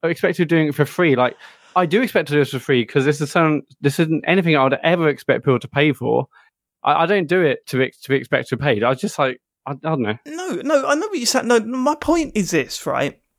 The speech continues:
Speaker 2: Is that there's, the, the, you know, I, I suppose what you did for me, in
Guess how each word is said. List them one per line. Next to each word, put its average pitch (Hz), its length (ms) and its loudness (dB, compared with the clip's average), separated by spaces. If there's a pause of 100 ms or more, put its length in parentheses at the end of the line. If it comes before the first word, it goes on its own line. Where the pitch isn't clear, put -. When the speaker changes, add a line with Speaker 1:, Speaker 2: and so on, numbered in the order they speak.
(800)
Speaker 2:
Is 202 160 -2
that 240 260 4
there's, 226 300 -2
the, - 280 -14
the, 220 160 -4 (100)
you 233 200 -2
know, 170 280 2
I, 170 100 0 (360)
I - 120 0
suppose 320 380 -2
what 247 120 -2
you 175 120 -4
did 170 300 0 (420)
for - 240 -2
me, 156 680 -4 (280)
in 135 420 -2